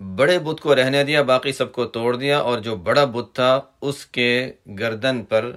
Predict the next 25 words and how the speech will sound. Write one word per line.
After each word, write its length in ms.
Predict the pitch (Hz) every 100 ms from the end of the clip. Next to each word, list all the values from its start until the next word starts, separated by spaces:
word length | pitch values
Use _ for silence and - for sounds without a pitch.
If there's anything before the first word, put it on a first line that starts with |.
| -
اس 140 | 110
کی 200 | - 120
گردن 300 | 107 107 110
پر 160 | 110 117
کلہاڑا 380 | - 104 98 98
رکھ 200 | 82 76
دیا۔ 200 | - - _ _ _ _ _ _ _ _ _ _ _ _ _ _ _ _ _ _ _ _ _ _
مقصد 560 | 92 113 - 160 151 _ _ _ _ -
بتوں 360 | 98 107 131
کو 120 | 135
ختم 320 | 139 139 139 139
کرنا 440 | 135 135 135 143 - _ _ _ _ _ _ _ _ _ _ _ _ _
وہ 140 | 107 107
تو 120 | 127
تھا 240 | - 123
ہی، 140 | 151 151
لیکن 440 | 123 135 127 98
بڑا 220 | 104 139
مقصد 420 | 139 120 - 135
جو 100 | 120
تھا 200 | 120 131
لوگوں 360 | 131 113 113 120
کو 160 | 120 139
سمجھانا 640 | - 113 104 104 135 107
تھا، 180 | -